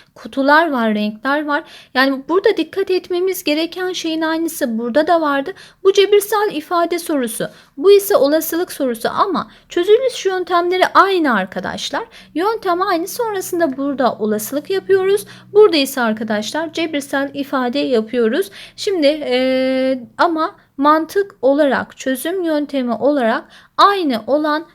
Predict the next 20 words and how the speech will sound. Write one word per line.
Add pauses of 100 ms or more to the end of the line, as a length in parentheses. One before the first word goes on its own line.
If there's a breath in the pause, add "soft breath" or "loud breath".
(280)
iki
soru
arkadaşlar. (280)
Evet
arkadaşlar,
L
G
S
on
sekizinci
soru.
Burada
kağıt,
e, (520)
parçalara
ayrılıyordu,
dört
eş
parçaya
ve